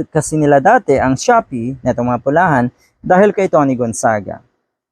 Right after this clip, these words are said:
Pero dahil nga si Vice Ganda na, naku, napakagandang move talaga na ito para sa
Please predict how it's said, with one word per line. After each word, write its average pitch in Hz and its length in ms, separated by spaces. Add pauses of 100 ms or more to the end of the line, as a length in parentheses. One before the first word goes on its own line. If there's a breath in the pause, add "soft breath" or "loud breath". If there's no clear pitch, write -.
(220)
Pero 156 160
dahil 156 320
nga 147 80
si 135 160
Vice 127 240
Ganda 160 320
na, 165 240
naku, 156 160
napakagandang 139 640
move 143 320
talaga 120 320
na 107 160
ito 127 160
para 113 320
sa 170 320